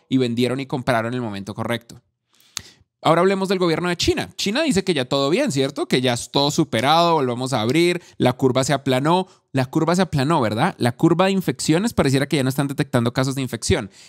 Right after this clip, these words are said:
Esto es lo que pasa. A pesar de las, de los, de los datos oficiales, Wuhan sigue encontrando casos asintomáticos de coronavirus cada día.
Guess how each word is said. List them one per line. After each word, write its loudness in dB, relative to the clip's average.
Esto 0
es -6
lo -4
que -4
pasa. 0
A 0
pesar 0
de -4
las, -6
de 0
los, -2
de 0
los 0
datos -2
oficiales, -2
Wuhan 0
sigue 0
encontrando -2
casos -2
asintomáticos -2
de -6
coronavirus -4
cada 0
día. 0